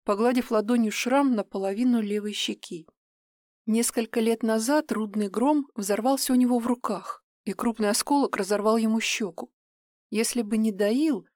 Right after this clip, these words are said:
оттолкнувший его в сторону, то лежать бы ему в могиле с пробитой головой. Второй отлетевший осколок целил ему точно в лоб.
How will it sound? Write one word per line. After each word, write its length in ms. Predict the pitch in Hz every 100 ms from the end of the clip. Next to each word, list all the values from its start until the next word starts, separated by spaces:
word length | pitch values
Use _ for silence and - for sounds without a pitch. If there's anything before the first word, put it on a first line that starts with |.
| _
оттолкнувший 840 | - 208 202 202 233 247 233 226 208
его 240 | 208 214
в 80 | -
сторону, 480 | - 285 277 214 202
то 140 | 214
лежать 360 | 240 254 311 302
бы 120 | 277
ему 180 | 285 294
в 80 | 285
могиле 680 | 311 262 202 247 254 175 -
с 120 | -
пробитой 500 | - 202 190 170 180
головой. 540 | 196 208 202 185 196 _ _ _ _ _
Второй 420 | - 185 208 240
отлетевший 560 | 220 226 220 226 220 214
осколок 400 | 214 - 247 -
целил 300 | - 220 220
ему 220 | 214 208
точно 380 | - 208 - 220
в 60 | 220
лоб. 300 | 214 -